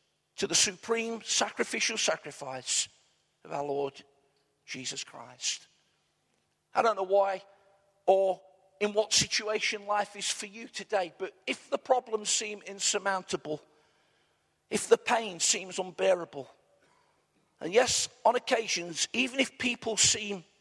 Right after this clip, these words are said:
unreasonable, I want to encourage you to run to the cross,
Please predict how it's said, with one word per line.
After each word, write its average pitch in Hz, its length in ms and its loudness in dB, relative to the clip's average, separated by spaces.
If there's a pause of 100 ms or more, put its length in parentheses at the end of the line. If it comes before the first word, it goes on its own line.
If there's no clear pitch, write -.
(920)
unreasonable, 185 760 0 (1600)
I 151 40 0
want 160 160 0
to 175 80 2
encourage 156 360 -2
you 156 60 -8
to 165 100 -12
run 147 200 -14
to 160 120 -14
the 156 80 -14
cross, - 560 -2